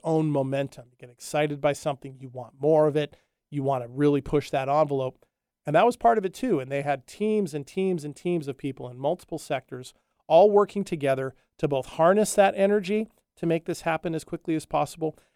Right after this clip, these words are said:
and also to slow it down collectively when necessary to prevent it from being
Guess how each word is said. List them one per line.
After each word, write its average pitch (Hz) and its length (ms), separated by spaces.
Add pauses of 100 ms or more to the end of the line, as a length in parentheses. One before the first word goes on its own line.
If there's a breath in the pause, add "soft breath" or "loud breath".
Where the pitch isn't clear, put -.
(100)
and 156 80
also 214 300
to 202 180
slow 180 460
it - 120
down 156 360
collectively 143 580
when 135 200
necessary 135 600
to - 120
prevent 151 420
it - 120
from 143 160
being 131 480